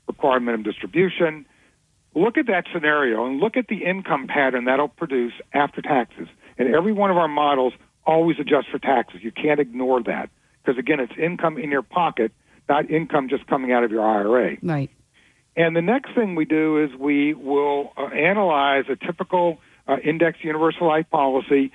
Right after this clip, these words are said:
Speaker 1: based on your age, perhaps your spouse's age as well. There's different ways to kinda construct these.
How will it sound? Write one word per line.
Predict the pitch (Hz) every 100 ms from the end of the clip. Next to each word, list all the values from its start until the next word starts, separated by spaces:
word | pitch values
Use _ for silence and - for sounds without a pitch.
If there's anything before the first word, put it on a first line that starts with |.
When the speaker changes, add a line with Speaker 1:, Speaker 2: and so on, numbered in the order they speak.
| - - -
Speaker 1:
based | 160 165 170
on | 156
your | 156 170 165
age, | 160 156 160 - -
perhaps | 131 147 -
your | 127
spouse's | - 165 160 160 160 135
age | 147 123
as | 101
well. | 135 160 156
There's | 135 120 - - - -
different | 165 175 147
ways | 151 151 -
to | 151
kinda | 147 139
construct | - 131 - 147 - -
these. | 87 87